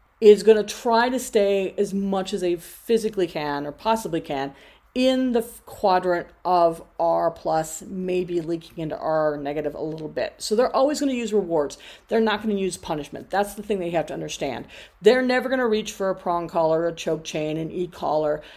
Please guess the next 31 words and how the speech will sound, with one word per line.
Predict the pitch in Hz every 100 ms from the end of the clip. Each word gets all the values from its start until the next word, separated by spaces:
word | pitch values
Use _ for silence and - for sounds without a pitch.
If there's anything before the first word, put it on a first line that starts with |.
| - _
They | 190 185
are | 180 185
very | 196 214 220
unlikely | 208 185 185 185
to |
go, | 165 151 -
"Uh-uh, | 160 170 170 -
bad | 175 160 160
dog." | 165 214 214 202 196 -
They're | 180
very | 165 170 175
unlikely | 170 160 160 160 - 170 165
to | 160 - 175 170 165 165
use | 156 151
a |
lot | 147 135
of | 135
pressure | 196 185 185 175
in | 170
their | 160
training. | 165 285 269 254 254 233 - -
They're | - 180
not | 175
gonna | 180 170
use | 170
slip | 160 170 160
leads | 165 160 156
and | 151
things | 143 143 143
like | 131 -
that. | -